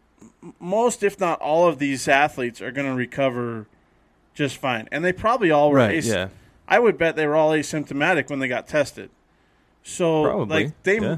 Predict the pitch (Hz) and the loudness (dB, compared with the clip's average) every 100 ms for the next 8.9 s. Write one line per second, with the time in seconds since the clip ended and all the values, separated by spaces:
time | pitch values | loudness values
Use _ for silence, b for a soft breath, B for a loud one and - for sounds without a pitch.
0 | - 196 220 220 196 170 156 127 127 160 | -4 -4 -2 -2 0 0 -2 -4 -2 -2
1 | 160 131 131 170 190 135 120 117 _ b | -2 -4 -2 0 0 0 -6 -8 _ b
2 | b b b b - 143 147 156 139 120 | b b b b -10 -8 -2 -2 0 -2
3 | - 127 101 95 - _ _ 175 185 185 | -2 -4 -4 -10 -16 _ _ -4 -4 -2
4 | - 202 - 117 104 85 196 262 233 196 | -4 -6 -6 -4 -4 -4 -4 -2 2 2
5 | 175 185 170 160 156 139 143 - 123 - | 0 -4 -4 -4 -4 -4 -6 -8 -10 -4
6 | 151 147 143 139 127 - b b b b | 0 0 0 -6 -6 -8 b b b b
7 | 185 185 202 190 143 117 160 151 139 185 | -4 -2 -2 0 0 -2 -2 -2 0 -2
8 | 185 156 139 139 135 135 131 123 | -2 -4 -4 -6 -2 0 0 -4